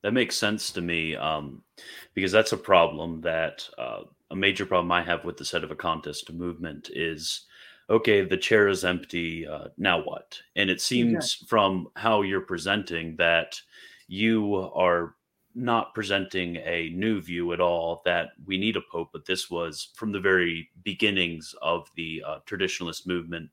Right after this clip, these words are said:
Speaker 1: was this idea that there needed to be an election and a conclave with a new pope.
Speaker 2: Right.
Speaker 1: Okay. So let me, okay, so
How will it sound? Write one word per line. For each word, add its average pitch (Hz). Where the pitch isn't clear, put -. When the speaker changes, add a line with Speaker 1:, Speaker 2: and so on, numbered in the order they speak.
Speaker 1:
was 92
this 87
idea 85
that 82
there 82
needed 85
to 87
be 80
an 67
election 78
and 80
a 78
conclave 82
with 85
a 80
new 78
pope. -
Speaker 2:
Right. 143
Speaker 1:
Okay. -
So 82
let -
me, 82
okay, 82
so 85